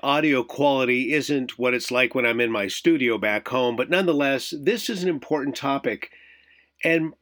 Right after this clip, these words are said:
probably more than ever, we're seeing the left enraged, taking to the streets enraged, believing that America is filled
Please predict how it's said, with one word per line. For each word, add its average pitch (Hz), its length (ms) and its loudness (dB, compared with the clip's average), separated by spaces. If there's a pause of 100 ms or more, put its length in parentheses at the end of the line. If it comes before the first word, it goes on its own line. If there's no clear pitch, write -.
(140)
probably 202 500 2
more 156 340 2
than 151 260 -2
ever, 160 280 0
we're 123 180 -2
seeing 160 400 -4
the 131 100 -4
left 139 520 -2
enraged, 123 1200 0 (180)
taking 185 380 0
to 135 100 -8
the 120 140 -2
streets - 580 -4
enraged, 143 1200 0 (640)
believing 143 760 0 (320)
that 127 440 0
America 120 760 0 (400)
is 110 200 -6
filled 104 840 -4